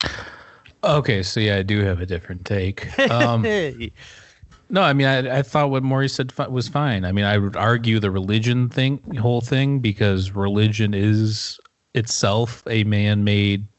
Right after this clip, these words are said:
Speaker 1: structure that has been corrupted. So I think that you have to sell, if you're gonna discuss these topics philosophically or even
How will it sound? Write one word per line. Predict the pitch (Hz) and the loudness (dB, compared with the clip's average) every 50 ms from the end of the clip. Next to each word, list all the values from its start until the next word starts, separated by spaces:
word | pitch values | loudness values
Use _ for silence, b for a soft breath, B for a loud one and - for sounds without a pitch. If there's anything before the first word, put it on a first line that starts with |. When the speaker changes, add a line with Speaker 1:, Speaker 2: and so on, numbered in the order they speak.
| _ - | _ -12
Speaker 1:
structure | - - - - - - 110 107 - - - - 127 120 117 117 113 | -8 -8 -8 -8 -6 -6 -6 -6 -4 -4 -4 -2 -2 -2 0 0 0
that | 101 98 98 95 | 0 -2 -2 -4
has | - 104 98 101 110 110 110 | -2 -2 0 0 0 0 -2
been | 113 123 127 127 | -2 -2 -4 -2
corrupted. | - - 127 123 131 131 - - - 127 123 123 | -2 -2 -2 -2 -2 -4 -4 -4 -4 -4 -4 -4
So | - - 104 | -4 -2 -2
I | 101 | -2
think | 104 110 110 110 107 | -2 -2 -2 -2 0
that | - 104 95 90 95 - B B B B B B B B B B B B B _ _ _ _ _ _ _ _ | 0 0 0 0 -2 -4 B B B B B B B B B B B B B _ _ _ _ _ _ _ _
you | - 139 123 113 | 2 4 4 4
have | 107 113 117 110 107 - | 4 4 2 2 0 -2
to | - 123 | -2 -4
sell, | 110 - - 117 113 117 120 - | -2 0 0 0 0 0 0 -2
if | 131 110 | -2 0
you're | 127 131 | 0 2
gonna | 131 151 147 135 120 113 113 - - _ _ _ _ _ _ _ | 2 4 4 2 2 2 -2 -6 -12 _ _ _ _ _ _ _
discuss | - 117 110 - - - 123 113 113 - - - | -4 -4 -4 -4 -2 0 2 2 2 0 -2 -4
these | - 113 110 - | -2 -2 -2 -2
topics | - 110 101 101 101 104 113 104 - - | -2 -2 -2 -2 -2 -2 -4 -4 -4 -6
philosophically | - - 104 98 98 - 113 101 104 104 113 104 - - 107 104 101 98 95 92 | -4 -4 -2 -2 -2 0 0 0 0 -2 -4 -6 -4 -4 -2 -2 0 0 0 0
or | 92 92 98 | -2 -2 0
even | 101 110 107 107 101 98 98 | 0 2 2 2 2 0 0